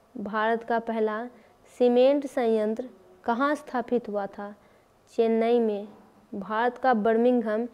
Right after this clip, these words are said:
किस शहर को कहा जाता है? ये जो बर्मिंघम है, ये इंग्लैंड में एक जगह का नाम है, या फिर आप बोले तो ब्रिटेन में एक जगह का नाम है। तो उसी के, उसी के नाम पे ये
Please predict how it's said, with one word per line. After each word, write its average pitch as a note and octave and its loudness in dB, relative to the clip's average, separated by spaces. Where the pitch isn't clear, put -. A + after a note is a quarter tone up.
किस C#4 -2
शहर C4+ 2
को B3 2
कहा G#3+ -6
जाता G#3 -4
है? G#3+ -8
ये A#3+ -2
जो C#4 2
बर्मिंघम C#4 2
है, C4 -2
ये C#4 0
इंग्लैंड D4+ 0
में D#4 0
एक C4+ 0
जगह A#3+ 0
का A#3 -8
नाम G#3+ -4
है, A3 -2
या A#3 0
फिर C4+ 0
आप B3+ 2
बोले C4 -2
तो C4 0
ब्रिटेन B3 4
में C4+ 0
एक B3+ 0
जगह A#3+ 2
का G#3 -6
नाम G3+ -4
है। G3+ -8
तो A#3 2
उसी D4+ 0
के, D4+ 4
उसी C#4 -2
के D4+ 2
नाम C4+ 2
पे C4+ 4
ये B3+ 4